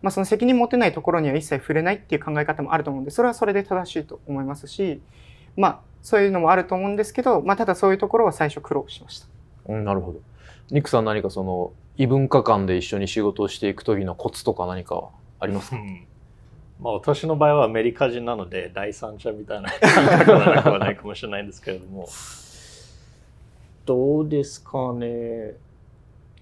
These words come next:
Speaker 3: まあ、もちろん、まあ、今の話もそうなんだけど、やっぱり、うん、どう表現すればいいかなと、ちょっと考えているんですけれども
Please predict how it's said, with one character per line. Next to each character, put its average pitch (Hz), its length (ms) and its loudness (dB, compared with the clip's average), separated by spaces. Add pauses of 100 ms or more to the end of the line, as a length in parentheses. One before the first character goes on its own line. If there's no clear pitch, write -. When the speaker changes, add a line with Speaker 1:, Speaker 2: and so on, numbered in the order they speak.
(200)
Speaker 3:
ま 160 140 4
あ、 143 40 6
も 143 180 2
ち - 260 -2
ろ 190 280 2
ん、 190 140 -4 (400)
ま 156 100 4
あ、 - 40 6
今 180 220 6
の 107 140 6
話 113 360 -2
も 104 380 -4 (140)
そ 120 300 -2
う 113 40 -4
な 104 100 -4
ん 92 60 -6
だ 90 120 -8
け 98 160 -10
ど、 95 340 -8 (560)
や 143 120 4
っ - 20 -2
ぱ 135 140 0
り、 120 420 0 (1500)
う 117 40 -16
ん、 107 640 -10 (480)
ど 120 200 2
う - 20 -6 (100)
表 139 200 4
現 95 100 -10
す - 80 -4
れ 104 80 -6
ば 98 120 -10
い 98 40 -14
い - 20 -20
か 98 140 -16
な 92 140 -14 (100)
と、 - 200 -12 (560)
ち - 80 -8
ょ - 40 -4
っ - 20 -6
と 95 120 -8
考 101 140 -14 (140)
え 98 80 -6
て 95 120 -16
い 90 60 -14
る 92 100 -14
ん 95 60 -12
で 95 60 -14
す - 140 -20
け 98 80 -12
れ 92 60 -12
ど 87 100 -18
も 95 240 -16